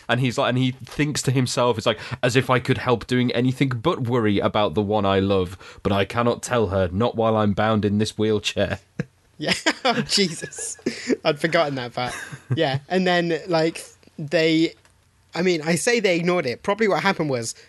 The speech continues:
Speaker 2: Stan Lee forgot he had written that
Speaker 1: I think,
Speaker 2: piece of
Speaker 1: yeah,
Speaker 2: dialogue.
Speaker 1: I, I, I don't think
Speaker 2: 'Cause that
Speaker 1: Stan
Speaker 2: used to
Speaker 1: Lee
Speaker 2: happen a
Speaker 1: thought
Speaker 2: lot.
Speaker 1: better of it. I think, I think he put it in intending to follow up on it and then
Speaker 2: Yeah,
Speaker 1: completely
Speaker 2: and then
Speaker 1: forgot
Speaker 2: forgot.
Speaker 1: about it. Yeah.
Speaker 2: <laughs> Yeah, so then it got picked up, like, thirty years later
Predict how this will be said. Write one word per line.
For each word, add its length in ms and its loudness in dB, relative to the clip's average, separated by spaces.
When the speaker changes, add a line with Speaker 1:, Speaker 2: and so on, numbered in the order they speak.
Speaker 2:
Stan 300 0
Lee 140 2
forgot 340 0
he 80 2
had 140 0
written 380 0
that 140 0
Speaker 1:
I 60 4
think, 200 -2
Speaker 2:
piece 80 -6
of 40 -2
Speaker 1:
yeah, 260 0
Speaker 2:
dialogue. 280 0
Speaker 1:
I, 160 0
I, 60 0
I 80 0
don't 240 -2
think 220 0
Speaker 2:
'Cause 80 -2
that 80 0
Speaker 1:
Stan 160 2
Speaker 2:
used 100 2
to 40 2
Speaker 1:
Lee 60 2
Speaker 2:
happen 200 0
a 40 2
Speaker 1:
thought 120 4
Speaker 2:
lot. 120 0
Speaker 1:
better 380 0
of 120 -2
it. 220 0
I 120 2
think, 340 0
I 80 2
think 180 0
he 120 -4
put 260 -2
it 100 0
in 160 2
intending 680 2
to 100 -8
follow 280 2
up 140 -2
on 120 4
it 120 -2
and 140 2
then 80 0
Speaker 2:
Yeah, 180 -2
Speaker 1:
completely 140 0
Speaker 2:
and 100 0
then 140 -2
Speaker 1:
forgot 160 0
Speaker 2:
forgot. 140 -10
Speaker 1:
about 100 -8
it. 140 -10
Yeah. 260 0
Speaker 2:
<laughs> 400 -20
Yeah, 300 0
so 260 2
then 160 2
it 80 0
got 160 0
picked 200 -2
up, 140 -2
like, 160 -4
thirty 320 -2
years 240 -4
later 380 -4